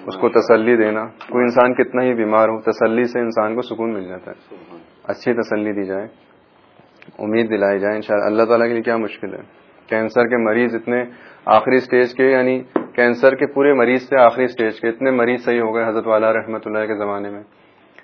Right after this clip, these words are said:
Speaker 1: اور خود میرے بہنوئی بار بار بتاتا ہوں، ان کے والد صاحب آخری سٹیج تھا کینسر کا، اللہ نے ان کو صحیح فرما دیا۔ شفا والا تعویذ پیتے رہے، حضرت والا سے دعائیں کرواتے رہے۔ تو ہم بھی، اب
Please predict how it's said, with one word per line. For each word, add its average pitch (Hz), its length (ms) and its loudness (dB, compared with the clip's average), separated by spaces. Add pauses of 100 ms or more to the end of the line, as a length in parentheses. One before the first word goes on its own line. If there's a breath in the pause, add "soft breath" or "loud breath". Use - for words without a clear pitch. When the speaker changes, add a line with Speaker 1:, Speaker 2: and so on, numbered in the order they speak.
(140)
Speaker 1:
اور 101 440 -4
خود 113 160 -6
میرے 113 240 0
بہنوئی 107 380 -2
بار 107 200 6
بار 113 100 2
بتاتا 104 380 -2
ہوں، 104 80 -4
ان 101 120 -8
کے 107 100 -6
والد 101 280 0
صاحب 101 260 -2 (480)
آخری 107 340 2
سٹیج 110 320 -4
تھا 113 100 -4
کینسر 107 380 -6
کا، 98 160 -8
اللہ 101 180 -4
نے 104 120 -2
ان 104 80 -6
کو 101 100 -8
صحیح 107 200 -4
فرما 110 320 -8
دیا۔ 104 160 -14 (680 soft breath)
شفا 110 300 0
والا 107 200 2
تعویذ 107 400 -2
پیتے 107 280 -4
رہے، 107 200 -2
حضرت 101 200 -6
والا 104 180 -2
سے 101 120 -8
دعائیں 101 280 -4
کرواتے 101 500 -4
رہے۔ 98 60 -6 (720 soft breath)
تو 101 120 -8
ہم 101 120 -2
بھی، 113 140 2
اب 110 60 2